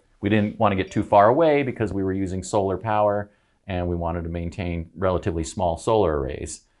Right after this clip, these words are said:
And then, because we're coming back in as sample return, we couldn't go to something with a high inclination, where its orbit is at a very different angle than the Earth's, 'cause that means your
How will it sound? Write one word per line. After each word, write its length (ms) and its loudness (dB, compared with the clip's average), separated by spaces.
And 180 -2
then, 360 4
because 260 2
we're 100 4
coming 360 4
back 280 8
in 300 2
as 200 0
sample 380 0
return, 440 0
we 100 0
couldn't 380 0
go 160 2
to 80 2
something 320 0
with 240 -2
a 100 -2
high 300 2
inclination, 840 -4
where 200 4
its 160 0
orbit 460 10
is 180 0
at 80 4
a 40 2
very 300 6
different 380 -2
angle 300 0
than 120 0
the 140 -2
Earth's, 280 4
'cause 180 0
that 180 2
means 240 -4
your 300 0